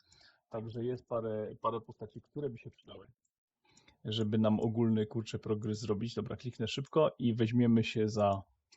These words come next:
Teraz w ogóle jest ostatni dzień wieży dzisiaj. Mm, i, i zobaczyłem, że, kurczę, brakuje jeszcze parę. No i oczywiście Word-, Void cały zos-, został, chociaż tym razem, chociaż tym razem mam zrobione, mam zrobione Tytana już na, a nie,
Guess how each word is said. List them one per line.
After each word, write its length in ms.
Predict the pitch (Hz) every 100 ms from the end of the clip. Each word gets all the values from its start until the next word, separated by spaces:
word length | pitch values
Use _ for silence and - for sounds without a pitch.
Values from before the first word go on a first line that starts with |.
| - -
Teraz 220 | 151 135
w 60 |
ogóle 200 | 147 151
jest 120 | 135 139
ostatni 320 | 151 147 139
dzień 180 | 131 127
wieży 260 | 110 104
dzisiaj. 360 | 101 - 110 139 _ _ _ _ _ _ _ _ _ _ _ _ -
Mm, 560 | 110 110 110 110 110 104 - -
i, 440 | 127 123 123 123 - _ _ _ _ _
i 120 | - 123
zobaczyłem, 480 | 117 120 139 123
że, 140 | 117 117
kurczę, 340 | 135 131 143
brakuje 460 | 127 143 165 170 113
jeszcze 260 | 107 -
parę. 320 | 113 107 104 117
No 100 | 123
i 80 |
oczywiście 380 | 127 135 120 127
Word-, 340 | 117 123 113 -
Void 360 | 110 120 113 -
cały 240 | 110 107
zos-, 260 | 110 107 117
został, 340 | 113 - 117
chociaż 300 | 113 107 113
tym 140 | 120 117
razem, 300 | 110 113 113 - - - -
chociaż 320 | - 123 120 -
tym 220 | 120 117
razem 320 | 110 110 113
mam 180 | 104 107
zrobione, 640 | 107 104 104 101 98 98 - _ _ -
mam 160 | 110
zrobione 400 | 107 104 107 104
Tytana 520 | 101 113 98 95 92 -
już 300 | 110 - -
na, 160 | 107 -
a 100 |
nie, 120 | 107